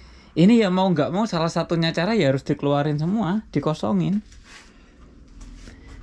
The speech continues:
<sighs> Kalau nggak dikosongin ya,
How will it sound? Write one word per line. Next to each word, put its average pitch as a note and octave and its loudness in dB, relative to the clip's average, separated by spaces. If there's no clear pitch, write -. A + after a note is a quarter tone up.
<sighs> - -4
Kalau F3 2
nggak C#3+ 0
dikosongin F#3 0
ya, C#3+ -4